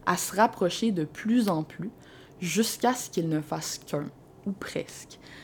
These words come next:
Puis ça, ben, ça commence par le petit bout qui se chevauche déjà. Trouve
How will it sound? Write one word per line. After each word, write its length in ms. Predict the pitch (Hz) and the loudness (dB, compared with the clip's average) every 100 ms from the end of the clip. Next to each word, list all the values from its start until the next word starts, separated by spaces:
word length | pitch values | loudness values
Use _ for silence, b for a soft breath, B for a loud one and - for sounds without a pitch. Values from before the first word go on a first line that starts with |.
| B - | B 2
Puis 100 | 349 | 2
ça, 280 | - 233 247 | 6 6 8
ben, 180 | 175 | 4
ça 160 | - 170 | 2 2
commence 380 | 185 185 254 - | 2 4 2 2
par 180 | 208 190 | 2 4
le 100 | 175 | 2
petit 300 | - - 240 | -2 0 2
bout 240 | 208 285 - | 4 0 -2
qui 120 | - | -8
se 160 | - 180 | 0 2
chevauche 800 | - - 190 165 180 170 160 156 | 2 4 4 4 2 0 -6 -6
déjà. 320 | 151 151 151 - B B B - | -4 -4 -6 -14 B B B -18
Trouve 640 | - - 240 262 226 175 | -14 0 4 4 2 -2